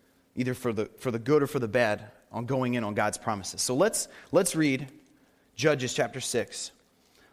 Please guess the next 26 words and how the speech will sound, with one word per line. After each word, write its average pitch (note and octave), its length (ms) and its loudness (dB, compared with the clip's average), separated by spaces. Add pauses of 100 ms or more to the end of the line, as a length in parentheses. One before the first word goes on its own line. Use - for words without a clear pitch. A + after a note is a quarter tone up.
verses B2 280 0
eleven A2+ 320 0
through G#2+ 140 -8
sixteen. - 500 -10 (1160)
"The D#3+ 80 6
angel G#3 320 6
of F#3+ 80 8
the E3+ 40 4
Lord D3+ 220 4
came F3+ 480 2
and A#2+ 140 -2
sat D#3+ 340 0
down C#3+ 340 0
under B2 200 0
the G#2+ 220 -2
oak C#3+ 380 2 (380)
in A#2+ 240 0
Orpha B2 560 2 (260)
that A#2+ 120 2
belonged C3 460 2
to," A#2 460 0 (1200)
biblical G#2 320 -6
name, F#2+ 320 -6 (840)
the G2 360 -4 (400)
biblical F#2+ 300 -6
tribe. F2+ 320 -10